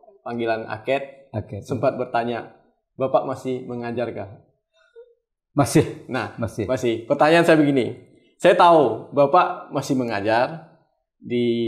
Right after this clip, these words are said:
Speaker 1: Kampung Inggris,
Speaker 2: Iya.
Speaker 1: S D Pemersatu. Nah, ini Bapak lakukan bukan soal bisnis, bisnis.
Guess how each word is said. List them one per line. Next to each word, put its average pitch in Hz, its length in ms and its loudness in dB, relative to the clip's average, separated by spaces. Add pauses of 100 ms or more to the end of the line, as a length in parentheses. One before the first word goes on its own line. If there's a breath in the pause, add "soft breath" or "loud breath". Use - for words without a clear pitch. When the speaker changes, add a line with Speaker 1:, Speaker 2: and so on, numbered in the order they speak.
(220)
Speaker 1:
Kampung 117 300 -6
Inggris, 113 480 -4
Speaker 2:
Iya. 127 220 4
Speaker 1:
S 113 100 -2
D 117 120 -2
Pemersatu. 117 840 -8 (360)
Nah, 101 320 -10 (340)
ini 214 500 2
Bapak 165 300 4
lakukan 160 460 4
bukan 135 200 0
soal 127 240 0
bisnis, 117 380 -6
bisnis. 131 580 -6